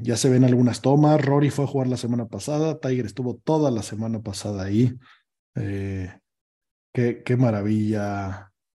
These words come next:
esa semana y qué, y qué bien, pues, ir a, a, a prepararte, ¿no? Qué rico poder llegar y decir, "Oye, me vengo a preparar". Sí, cómo no, pásele adelante.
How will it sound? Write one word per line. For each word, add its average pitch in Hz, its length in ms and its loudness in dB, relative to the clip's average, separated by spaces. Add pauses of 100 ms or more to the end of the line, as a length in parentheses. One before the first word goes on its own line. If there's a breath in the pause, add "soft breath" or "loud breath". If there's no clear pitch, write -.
(140)
esa 120 220 2
semana 120 420 6
y 143 100 6
qué, 135 220 4
y 123 140 2
qué 131 160 4
bien, 131 380 6
pues, - 260 -4
ir 127 120 4
a, 127 260 0
a, 101 360 -10
a 101 160 -4
prepararte, 110 600 0
¿no? 156 160 0
Qué 135 100 0
rico 135 300 2
poder 117 240 0
llegar 120 260 2
y 117 60 2
decir, 139 240 -4
"Oye, 170 160 0
me 143 140 -2
vengo 160 240 -4
a 131 40 -4
preparar". 117 400 -4
Sí, 196 140 -4
cómo 190 240 2
no, 190 180 0
pásele 190 400 -2
adelante. 165 640 0